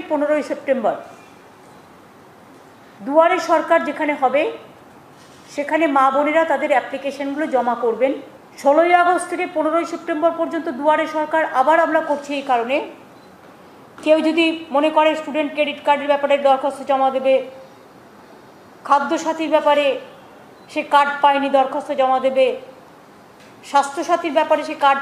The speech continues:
পায়নি, জমা দেবে, সেটাও কিন্তু অ্যালাউ হবে।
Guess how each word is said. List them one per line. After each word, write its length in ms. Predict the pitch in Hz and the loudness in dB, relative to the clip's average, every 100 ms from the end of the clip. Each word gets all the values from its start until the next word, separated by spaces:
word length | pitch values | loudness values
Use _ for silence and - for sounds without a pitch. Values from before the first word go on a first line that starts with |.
| 285 | 2
পায়নি, 220 | 285 277 269 | 0 0 0
জমা 200 | 262 269 | 2 0
দেবে, 180 | 262 262 262 - - - - - - - - - - - - - - | 2 0 0 -6 -20 -20 -20 -20 -20 -20 -20 -20 -20 -20 -20 -20 -4
সেটাও 340 | 302 302 370 370 | 0 4 4 2
কিন্তু 180 | 320 277 349 | -2 0 4
অ্যালাউ 240 | 285 277 262 | 6 6 6
হবে। 180 | 269 233 | 2 0